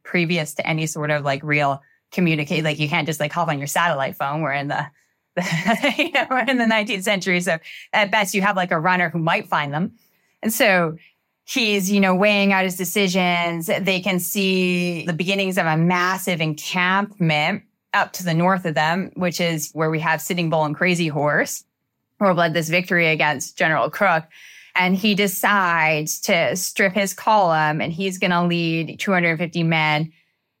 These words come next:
on their horseback up into this encampment. And then the Gatling guns and the wagons are gonna slowly come up behind them. So he makes a decision right there to split his men with the idea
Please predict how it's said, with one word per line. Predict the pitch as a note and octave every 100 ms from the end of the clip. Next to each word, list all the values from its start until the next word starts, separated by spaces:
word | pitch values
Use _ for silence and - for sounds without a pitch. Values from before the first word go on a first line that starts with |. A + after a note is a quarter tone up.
| -
on | G3 F#3
their | F3 D3+
horseback | D#3+ A#3 C#4 - F3+ C#3 C#3 E3+ -
up | G3+ F#3
into | F#3 F3+
this | E3 E3
encampment. | F3+ E3 G3 E3 F3 D3+
And | E3+
then | E3+
the | E3
Gatling | E3 F#3 - F3+ E3
guns | E3+ D#3+
and | E3
the |
wagons | D#3 D#3 D#3+ D3+
are | E3
gonna | D#3 D3+
slowly | - E3+ D#3+ D3+
come | E3 D3+
up | C#3 B2+ _ _
behind | E3+ D#3 E3+ D3 C#3
them. | - D#3 - _ _ _ A3
So | A3+ G3
he |
makes | F#3+ G3 G3+
a |
decision | F#3+ F#3 G3 F#3+ F#3
right | F3+ F3 F3+
there | E3+
to | E3+
split | - F3
his | D3+ E3
men | G3+ F#3 F3+ - - -
with | G3
the | G3+ -
idea | F3+ F3+ F3+ G#3 G3+ F3 E3 D#3 D#3